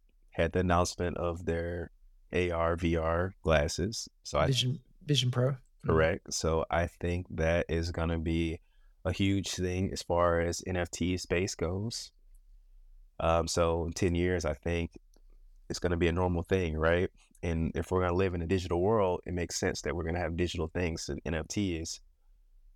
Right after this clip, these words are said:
Speaker 1: Um, I think during that journey, I think the word N F Ts is gonna be gone.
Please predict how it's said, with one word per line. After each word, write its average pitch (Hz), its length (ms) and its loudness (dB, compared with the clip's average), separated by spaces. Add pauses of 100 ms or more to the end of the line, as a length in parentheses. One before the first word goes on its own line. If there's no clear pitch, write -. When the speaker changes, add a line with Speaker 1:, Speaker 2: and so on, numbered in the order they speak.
(280)
Speaker 1:
Um, 87 640 2
I 87 100 -2
think 92 440 0
during 95 240 4
that 85 160 2
journey, 92 420 2
I 85 40 -2
think 90 420 -4
the 87 100 0
word 87 240 0
N 87 100 -2
F 87 140 -4
Ts 98 260 0
is 90 120 -4
gonna 85 160 -2
be 82 120 -2
gone. 92 380 2